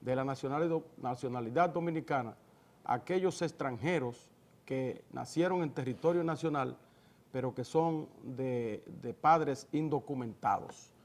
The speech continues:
De manera que ya por lo menos, eh, se sabe que esa es la posición del gobierno, no solamente de un organismo autónomo, como se alegaba, eh, como es el Tribunal Constitucional,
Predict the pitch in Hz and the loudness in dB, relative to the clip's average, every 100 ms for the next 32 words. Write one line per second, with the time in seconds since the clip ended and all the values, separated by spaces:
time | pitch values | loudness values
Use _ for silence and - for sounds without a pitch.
0 | - - - - - 131 147 190 196 170 | -20 -20 -20 -18 -6 0 4 8 8 8
1 | 175 190 214 202 190 196 196 156 156 - | 8 10 10 8 8 4 2 0 -4 -12
2 | - - 123 123 120 135 - 180 185 170 | -18 -10 -4 -4 -4 -6 10 12 12 10
3 | - 147 165 185 165 160 160 135 120 185 | 2 4 4 4 4 4 2 -2 2 4
4 | 190 170 135 123 127 113 139 143 180 170 | 6 4 2 2 0 0 -4 0 2 4
5 | 180 175 160 170 156 147 151 147 123 196 | 2 0 0 0 0 0 0 0 0 4
6 | 214 180 131 131 120 117 113 120 185 143 | 4 4 -2 -4 -8 -6 -4 4 6 4
7 | 139 - - - - - - - - 135 | 0 -14 -20 -20 -20 -20 -20 -20 -16 -12
8 | 135 120 - 120 131 156 165 139 120 135 | -8 -8 -6 -6 -2 -2 -2 -2 -2 -4
9 | 127 170 175 175 175 185 202 180 160 | 0 -2 0 -2 0 2 4 4 2